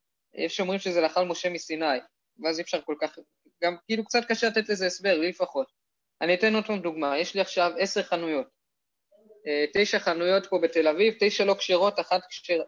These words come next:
תשע חנויות כשרות, אחת לא כשרה. עכשיו בן אדם בא אכל, והוא לא יודע מאיזה מהם הוא אכל, אנחנו תולים שהוא אכל בלא כשרה. למה? כי אנחנו אומרים, למרות שיש פה תשע מול אחד, אנחנו מודדים את זה כאילו זה חמש מול חמש, וספק לחומרה.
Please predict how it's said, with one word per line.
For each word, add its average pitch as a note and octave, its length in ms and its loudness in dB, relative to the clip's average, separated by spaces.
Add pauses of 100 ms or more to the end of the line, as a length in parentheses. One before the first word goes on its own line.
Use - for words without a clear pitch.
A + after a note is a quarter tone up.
(120)
תשע A3 220 2
חנויות G3 340 2
כשרות, A#3+ 460 4
אחת G3 240 0
לא F#3+ 140 4
כשרה. B2+ 260 -6 (680)
עכשיו A3 260 4
בן G#3 100 2
אדם G3 260 2
בא F#3+ 140 4
אכל, G3 280 2
והוא G#3 120 2
לא A3 60 6
יודע A3+ 180 4
מאיזה F#3 260 0
מהם E3 200 2
הוא D3 120 2
אכל, A3+ 280 2 (420)
אנחנו F#3 220 -2
תולים A3+ 400 2
שהוא G#3 160 2
אכל G#3+ 240 2
בלא F#3+ 280 4
כשרה. C#3 320 0 (1080)
למה? G3+ 240 4 (100)
כי A#3 460 2
אנחנו F3+ 300 0
אומרים, A3 200 4
למרות G#3 280 2
שיש G3+ 220 2
פה F#3+ 180 -2
תשע G#3 260 4
מול F#3 220 0
אחד, B3+ 300 4
אנחנו G3+ 200 -4
מודדים F#3 460 -2
את G#3 60 -4
זה F#3+ 100 0
כאילו G#3 200 -2
זה F3+ 120 0
חמש F#3+ 340 -2
מול E3+ 100 -4
חמש, F#3 440 0 (460)
וספק G3 440 2
לחומרה. E3+ 400 0